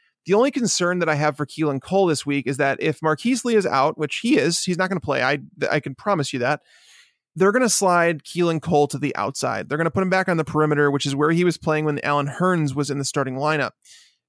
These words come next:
Does that hurt his production? Because Keelan Cole wasn't getting nearly as much done playing on the perimeter as he was in the slot.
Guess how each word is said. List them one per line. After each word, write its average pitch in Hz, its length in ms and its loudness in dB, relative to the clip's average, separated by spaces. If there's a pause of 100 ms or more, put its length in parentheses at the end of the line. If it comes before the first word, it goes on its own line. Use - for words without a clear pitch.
Does 170 220 0
that 202 180 2
hurt 185 300 0
his 160 200 0
production? 147 540 -2
Because 147 320 -4
Keelan 214 300 -2
Cole 190 180 2
wasn't 160 260 0
getting 151 280 -2
nearly 208 300 4
as 156 100 2
much 151 320 0 (260)
done 156 380 0 (220)
playing 156 240 0
on 151 60 -2
the 139 80 -2
perimeter 160 440 2
as 139 220 -2
he 143 80 -2
was 131 260 0
in 123 80 -8
the 123 80 -6
slot. 110 340 -4